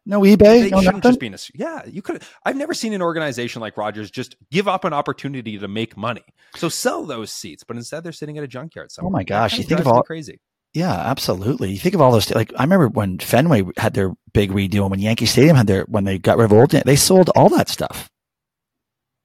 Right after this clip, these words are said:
Speaker 1: I mean, not that those seats, by the way, from <laughs> maybe the worst seats ever, but yeah, I would have taken, I, I absolutely would have bought one.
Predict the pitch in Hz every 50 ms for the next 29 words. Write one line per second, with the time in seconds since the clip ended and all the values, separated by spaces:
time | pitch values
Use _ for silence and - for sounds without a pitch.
0 | _ _ _ _ _ _ _ _ _ - - - - - - 175 139 139 - -
1 | _ 147 156 170 - 151 - 107 101 - - - 95 90 - - - - 92 90
2 | 92 95 98 90 78 - 80 76 _ _ _ _ _ _ _ _ _ _ _ _
3 | _ _ - - - - - 180 147 - - - - - - - - - - -
4 | _ _ 220 165 - _ - - - _ _ - - - _ - - - - -
5 | - - - - 135 127 110 101 107 107 101 - - 101 92 - - - 110 101
6 | 85 90 98 - - _ _ _ - 190 - - - - - - _ _ - -
7 | 233 135 - - - - 208 240 190 - 131 - - - 180 226 453 508 - -
8 | 165 196 226 214 - 240 240 - 117 110 101 98 92 - - 73